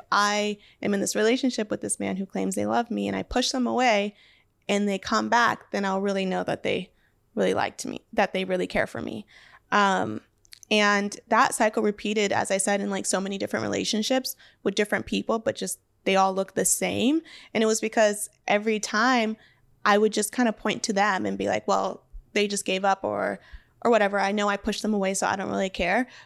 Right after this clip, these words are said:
But I wasn't ever getting to the root of it. And I think even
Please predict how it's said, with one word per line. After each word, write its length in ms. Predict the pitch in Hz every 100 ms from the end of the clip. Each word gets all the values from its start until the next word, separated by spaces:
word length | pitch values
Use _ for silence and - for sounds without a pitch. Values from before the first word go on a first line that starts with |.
| _
But 100 | -
I 80 | 196
wasn't 320 | 202 214 233
ever 160 | 196 202
getting 320 | 202 196 202
to 120 | 202
the 100 | 185
root 260 | 180 185 190
of 160 | -
it. 200 | - - - _ - - _
And 500 | 196 196 196 190 196 - _ _ -
I 40 | 220
think 240 | 262 277
even 520 | - 220 214 208 208